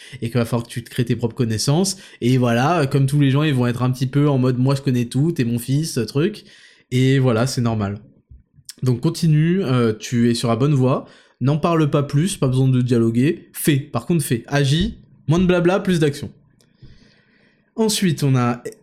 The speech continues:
je sais pas si c'est un homme ou une femme, Erator, je, si je t'écris aujourd'hui, c'est parce que je suis dans un dilemme depuis plusieurs années et je ne sais pas quoi faire.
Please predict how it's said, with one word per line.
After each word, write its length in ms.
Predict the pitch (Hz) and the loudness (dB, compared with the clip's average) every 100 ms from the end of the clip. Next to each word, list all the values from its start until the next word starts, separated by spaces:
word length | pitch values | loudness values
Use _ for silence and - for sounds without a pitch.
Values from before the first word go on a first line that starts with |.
| _ | _
je 180 | - 139 | -10 -4
sais 120 | 127 | -2
pas 100 | 160 | -2
si 80 | 180 | -2
c'est 60 | 156 | 0
un 80 | |
homme 80 | 139 | 0
ou 20 | |
une 80 | 127 | 0
femme, 220 | 113 135 - | 0 -2 0
Erator, 600 | 214 196 160 143 120 - | 0 0 0 -2 -2 -6
je, 340 | 110 110 127 - | -14 -10 -8 -6
si 160 | - | -4
je 80 | 196 | -2
t'écris 240 | 165 135 160 | -2 0 0
aujourd'hui, 260 | 143 165 | 2 0
c'est 140 | 202 - | -2 -4
parce 160 | 131 | -4
que 120 | - | -2
je 80 | 123 | -2
suis 160 | 123 180 | -2 -2
dans 220 | 165 131 | 0 2
un 60 | 120 | 2
dilemme 680 | 143 151 156 185 196 - 143 | 2 2 2 2 0 -2 -2
depuis 380 | 131 123 - | -2 -2 -8
plusieurs 380 | 151 175 170 156 | -6 0 0 2
années 420 | 127 123 120 156 - _ - _ _ - | 2 2 0 -2 -8 _ -20 _ _ 0
et 100 | 135 | 2
je 80 | |
ne 60 | 143 | 2
sais 100 | 147 | 0
pas 120 | 196 | -2
quoi 140 | 196 - | 0 -2
faire. 220 | 98 | -4